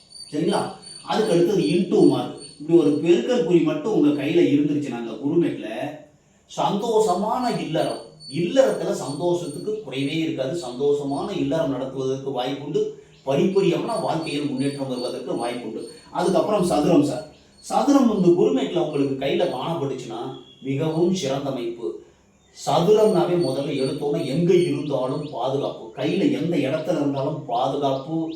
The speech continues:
நிலம், இடம், பொருள், இது மாதிரி அந்தஸ்துல உயர்ந்து இருப்பாங்க. அது இல்லாம குருமேட்ல சதுரம் இருந்தா,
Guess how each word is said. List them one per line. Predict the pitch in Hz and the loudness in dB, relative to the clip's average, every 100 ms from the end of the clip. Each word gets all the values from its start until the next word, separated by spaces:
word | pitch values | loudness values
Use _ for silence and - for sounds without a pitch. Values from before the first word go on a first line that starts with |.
| 113 | -10
நிலம், | 127 139 151 160 - 110 | -8 -4 -4 -4 -8 -14
இடம், | 123 143 147 - - - - - | -6 -4 -4 -6 -12 -20 -20 -8
பொருள், | 143 165 160 160 - - - | -2 2 2 0 -2 -10 -6
இது | 143 | -2
மாதிரி | 190 202 | 0 0
அந்தஸ்துல | - - 196 247 - 202 | -2 -2 2 4 4 2
உயர்ந்து | 185 139 165 - 170 | 0 2 2 2 2
இருப்பாங்க. | 139 135 107 107 101 - - - - | 2 0 -6 -8 -10 -12 -20 -18 -8
அது | - | -2
இல்லாம | 240 240 208 156 143 | 0 0 0 -2 0
குருமேட்ல | 175 294 - - 196 | 4 4 4 0 -2
சதுரம் | 190 - 175 156 139 | -2 -2 0 2 2
இருந்தா, | 131 131 - - - 180 | 0 -4 -4 -6 -6 -8